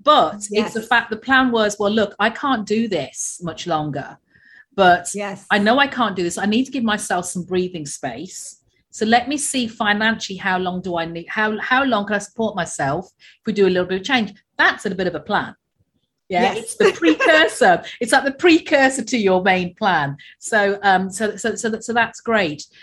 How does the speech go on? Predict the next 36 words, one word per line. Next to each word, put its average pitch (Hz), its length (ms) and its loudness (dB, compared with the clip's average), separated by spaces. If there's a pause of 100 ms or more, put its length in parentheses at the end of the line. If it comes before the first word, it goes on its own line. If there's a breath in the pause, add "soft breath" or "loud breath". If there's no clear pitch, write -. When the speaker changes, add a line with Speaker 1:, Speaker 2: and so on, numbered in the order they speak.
(320 loud breath)
Speaker 1:
So, - 260 -2
so 330 400 2
Caleb, 415 420 -2 (360)
throughout 339 440 4
this 330 200 -6
journey 262 360 0
now, 165 260 0
you've 165 260 -4
been 190 100 -2
doing 247 160 -2
it 214 60 -10
six - 300 -8
years, 175 260 0
and 185 80 -6
you've 175 100 -4
been, 175 220 -4
and 180 140 -4
you, 175 200 -6
you 180 60 -8
sound 220 280 -2
like 202 160 -2
you're 180 200 -4
very 226 240 4
happy 220 580 2
and 170 160 -4 (220 loud breath)
you've 170 100 -2
been 175 100 -2 (140)
successful 240 540 0
at 233 100 4
it. 196 80 -4
You're 185 100 2 (160)
really 220 200 0
enjoying 190 340 -2
what 170 180 -8
you're 165 120 -4 (180)
doing. 147 320 -6